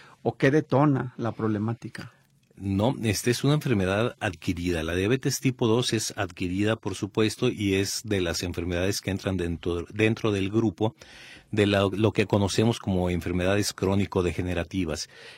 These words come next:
Speaker 2: Es decir, llegan y se quedan. Y
Speaker 1: Ujú.
Speaker 2: como el nombre lo dice, van degenerando de alguna manera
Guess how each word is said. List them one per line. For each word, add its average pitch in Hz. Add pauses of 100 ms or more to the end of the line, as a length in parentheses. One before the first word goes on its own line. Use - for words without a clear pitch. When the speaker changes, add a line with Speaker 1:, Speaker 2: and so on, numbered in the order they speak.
(100)
Speaker 2:
Es 110
decir, 113
llegan 120 (100)
y 101
se -
quedan. 71
Y 135
Speaker 1:
Ujú. 123
Speaker 2:
como 104
el 92
nombre 95
lo 127
dice, 104
van 87
degenerando 92
de 90
alguna 90
manera 104